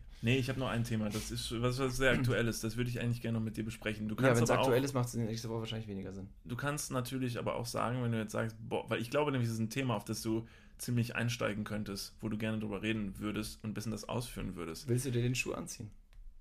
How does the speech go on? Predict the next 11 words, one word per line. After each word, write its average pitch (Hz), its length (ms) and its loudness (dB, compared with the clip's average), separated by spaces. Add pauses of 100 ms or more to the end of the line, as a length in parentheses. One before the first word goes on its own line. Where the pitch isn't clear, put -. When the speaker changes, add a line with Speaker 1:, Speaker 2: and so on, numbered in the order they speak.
(520)
Speaker 2:
Später 147 340 6
werde 127 120 6
Speaker 1:
Ja. 139 60 6
Speaker 2:
ich 151 60 0
wieder, 156 260 4
werde 139 160 2
ich 135 100 -2
wieder 135 120 2
als 127 160 2
Penner 185 300 0
beschimpft. 101 400 -4